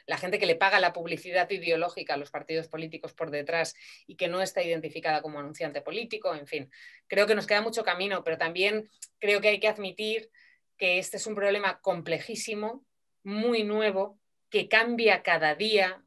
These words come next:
O sea, es que la cosa no es fácil. O sea,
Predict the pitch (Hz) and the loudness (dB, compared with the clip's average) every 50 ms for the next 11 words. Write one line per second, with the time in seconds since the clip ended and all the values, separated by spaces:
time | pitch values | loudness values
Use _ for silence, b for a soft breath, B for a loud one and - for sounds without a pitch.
0 | _ _ - - 170 156 156 156 156 147 - 80 - _ _ _ B B B B | _ _ -10 -4 0 2 2 2 2 0 -2 -8 -18 _ _ _ B B B B
1 | B B B - - - - - 214 208 202 202 202 196 180 175 151 - - 170 | B B B -16 -16 -14 -4 0 2 2 4 4 4 2 2 -2 -8 -14 -6 -4
2 | 165 156 - 185 175 208 214 214 208 196 185 - - - 202 190 196 - - - | -2 -2 -2 -2 -2 0 0 0 0 0 -2 -2 -2 0 -2 -2 -2 -6 -12 -14
3 | - - - 165 151 143 139 | -14 -8 -4 -2 -2 -2 -2